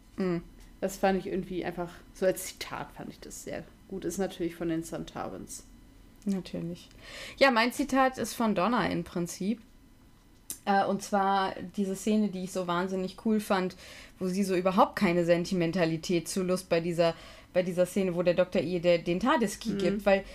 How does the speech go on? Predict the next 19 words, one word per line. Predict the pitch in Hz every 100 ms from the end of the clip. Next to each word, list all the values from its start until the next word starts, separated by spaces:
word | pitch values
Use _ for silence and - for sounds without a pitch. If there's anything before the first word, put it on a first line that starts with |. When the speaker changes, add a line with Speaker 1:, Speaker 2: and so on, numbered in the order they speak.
| -
Speaker 1:
wir | - 202
haben | 226 226
das | 208
irgendwie | - 208 208 208 190
in |
den | 202 196
letzten, | 202 214 - 226 214 208 208
äh, | 139 190 190 202
Staffeln | - 202 202 190
gelernt, | 180 226 262
dass | 196
das | - 190
was | -
Besonderes | - 170 190 247 262 220 -
ist | 208 -
und, | 185 -
ne, | 196 214
dass | 233 180
das, | - 185